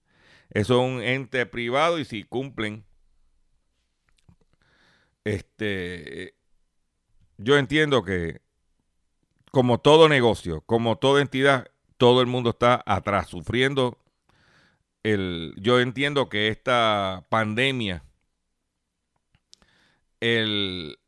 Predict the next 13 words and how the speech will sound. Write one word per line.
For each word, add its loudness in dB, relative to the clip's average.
la 2
devastación -2
de -4
seres -2
humanos, 0
con -6
las -8
muertes -4
que -2
hay, -2
eh, -2
es -4
alarmante. -4